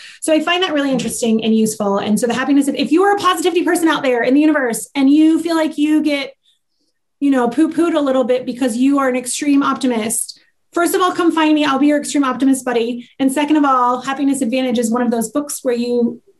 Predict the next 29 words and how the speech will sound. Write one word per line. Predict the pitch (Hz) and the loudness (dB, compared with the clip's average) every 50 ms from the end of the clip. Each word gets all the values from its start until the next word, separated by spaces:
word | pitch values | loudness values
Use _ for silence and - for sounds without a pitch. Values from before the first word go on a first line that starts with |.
| _ _ _ _ _ _ | _ _ _ _ _ _
you | 254 254 277 269 | -2 0 2 2
recognize | 262 294 294 294 330 302 302 294 247 | 2 0 -2 0 0 0 2 2 0
that | 277 247 | 0 -2
what | 254 - 262 | -6 -4 -2
you're | 262 240 | -2 0
doing | 269 262 262 254 254 254 | 0 2 0 0 0 -2
is | 262 254 220 220 | -4 -2 0 0
useful | 226 240 240 240 - - 233 220 214 208 208 208 - - _ _ _ | 0 0 0 -2 -4 -4 -2 0 0 0 0 -2 -6 -12 _ _ _
for | 294 285 | -2 0
yourself | 262 254 247 - 294 269 254 262 | 0 0 0 0 -2 -2 -2 -2
and | 240 | -2
the | 233 - | -2 -2
people | 233 226 233 - | -2 -4 -4 -4
around | 208 208 220 - | -6 -6 -6 -8
you. | - - | -8 -6
So | - 262 | -2 -2
that's | 262 262 262 | -2 -2 -2
really | 240 220 220 | -2 -2 -2
great. | 220 214 - - - - | -2 -4 -6 -8 -8 -4
But | 381 415 330 233 - - - - - _ _ _ | -2 -2 -2 -4 -6 -12 -18 -20 -20 _ _ _
you | - 262 330 453 494 453 370 330 320 | 0 2 2 4 4 4 4 2 2
were | 320 339 320 | 2 2 2
just | 330 311 | 2 2
talking | 302 311 302 311 | 0 0 0 2
about | 294 277 269 277 | 0 0 0 -2
celebrating, | - 285 254 214 214 214 214 214 240 226 240 - - - - - - - - - - | -2 -2 -2 -2 -4 -8 -12 -12 -12 -14 -12 -12 -14 -14 -14 -18 -20 -20 -20 -10 -2
and | 262 285 285 | 2 2 2
celebrating | 285 - - - 359 403 508 539 466 349 285 330 302 320 339 359 349 359 | 2 0 -2 -2 -2 0 2 2 0 0 0 0 0 0 0 0 0 0
is | 320 302 311 - - - | 2 2 2 0 -2 -6